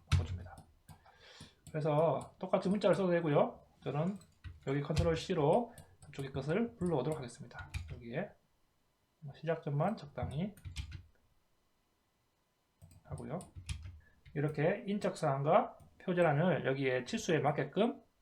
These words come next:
작업을 했습니다. 자, 그러면 저희가 모든 기본 설정을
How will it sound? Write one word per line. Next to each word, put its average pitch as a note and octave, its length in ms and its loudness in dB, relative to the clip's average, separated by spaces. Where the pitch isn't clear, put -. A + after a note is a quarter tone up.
작업을 C3+ 400 2
했습니다. - 520 -12
자, C3+ 120 -2
그러면 D#3+ 460 8
저희가 C3 280 8
모든 E3 580 6
기본 D3+ 260 8
설정을 F3+ 600 8